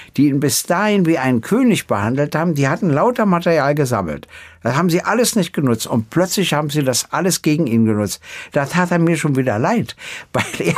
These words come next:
plötzlich, äh, vor Herausforderungen stand, mit denen er nie gerechnet hatte. Und das fand ich ganz spannend, dass du auch selbst schuld daran bist, in dem Moment,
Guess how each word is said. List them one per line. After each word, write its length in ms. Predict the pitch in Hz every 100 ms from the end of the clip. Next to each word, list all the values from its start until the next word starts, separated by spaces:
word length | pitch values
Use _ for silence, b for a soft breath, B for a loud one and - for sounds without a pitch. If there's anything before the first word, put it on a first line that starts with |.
| -
plötzlich, 640 | - 170 - - 170 - - 202 B
äh, 200 | - 160 160 151
vor 180 | 170 135
Herausforderungen 880 | 143 127 165 202 226 180 170 165 143
stand, 400 | - 151 170 156
mit 160 | 151
denen 160 | 160 151
er 140 | 139
nie 420 | 127 147 185 240 294
gerechnet 640 | 190 202 226 165 104 90
hatte. 320 | 92 - 78 B B B B _ _ -
Und 200 | 156 -
das 140 | 180
fand 240 | - 214 185
ich 160 | 160
ganz 260 | - 135 113
spannend, 600 | - - 131 226 262 - B B B B -
dass 380 | 151 - - - - - -
du 260 | 143 170 -
auch 180 | 143 135
selbst 380 | - 170 226 -
schuld 360 | - 156 226
daran 300 | 190 185 190
bist, 260 | 196 185 -
in 180 | 147 131
dem 220 | 208 254
Moment, 520 | 180 113 127 226